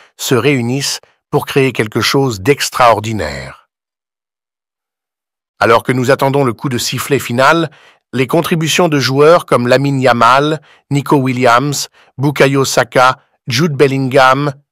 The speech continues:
et Kobbie Mainoo nous rappellent le pouvoir unificateur du football.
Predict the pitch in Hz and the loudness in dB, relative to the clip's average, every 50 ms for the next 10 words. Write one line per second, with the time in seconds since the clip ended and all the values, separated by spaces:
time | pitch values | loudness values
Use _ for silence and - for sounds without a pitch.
0 | _ _ - 131 113 - - 160 143 131 139 135 123 123 117 120 123 127 139 151 | _ _ -4 -4 -2 0 0 0 0 0 -2 -2 -2 0 -2 -2 -2 -2 -2 -2
1 | 170 175 - _ _ _ _ _ _ - 147 147 147 139 139 135 139 165 160 160 | -2 -4 -8 _ _ _ _ _ _ -2 -2 0 2 2 0 2 2 4 4 4
2 | 156 151 - _ _ _ - 143 147 147 - 165 147 135 147 156 151 143 - - | 2 0 -4 _ _ _ -2 -2 -2 -2 -4 -6 -4 0 2 4 4 4 2 -2
3 | - 170 160 165 156 139 - 147 139 - 120 - - 143 120 113 113 113 - - | -6 -6 -4 -4 -4 -6 -8 -4 -2 -2 0 0 2 0 0 0 0 -4 -6 -6
4 | 131 123 107 98 104 90 85 82 78 73 71 | -6 -6 -2 0 0 2 2 0 -2 -6 -10